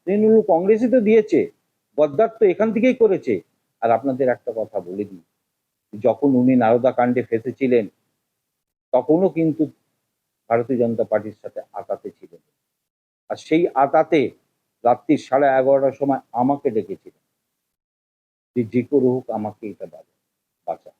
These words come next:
তাহলে আপনি এটা বুঝুন যে ওনার টিএমসির সাথে বিজেপির কতটা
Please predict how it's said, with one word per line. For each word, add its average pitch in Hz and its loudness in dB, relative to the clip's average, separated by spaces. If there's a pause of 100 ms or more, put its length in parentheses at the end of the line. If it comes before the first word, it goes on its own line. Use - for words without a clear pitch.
(960)
তাহলে 185 2
আপনি 170 0
এটা 196 2
বুঝুন 165 2 (420)
যে 214 4 (140)
ওনার 233 4 (680)
টিএমসির 247 4
সাথে 190 2 (880)
বিজেপির 160 -2
কতটা 165 -2